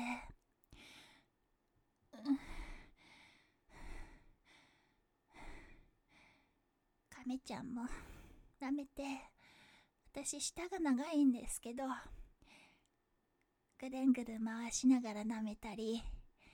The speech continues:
いっぱい唾液をつけて、ゆっくり舐めた後、お口パクッとして、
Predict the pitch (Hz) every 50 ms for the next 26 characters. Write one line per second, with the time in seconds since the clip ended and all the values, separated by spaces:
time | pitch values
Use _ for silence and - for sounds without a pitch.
0 | - - - _ _ _ _ - 247 - _ - 285 269 262 247 208 254 247 269
1 | 302 302 - - 339 339 339 330 - - - - 359 339 - - 285 254 - -
2 | - - - - - - - - - _ _ _ _ _ _ _ _ _ _ _
3 | _ _ _ _ _ _ _ - - - - - - - - _ _ - 254 254
4 | - - - - 359 370 339 302 302 285 269 269 269 262 - - 247 233 240 254
5 | - _ - 247 240 233 240 - - - - - - - - - - - - _
6 | _ _ _ _ _ _ _ _ - - - - - - - - - - - -
7 | - _ _ _ _ _ _ _ _ _ _ - - - - - 240 - - -
8 | 240 240 247 247 - - 240 240 - - 285 320 - _ - 233 226 - - -
9 | - 226 214 214 214 208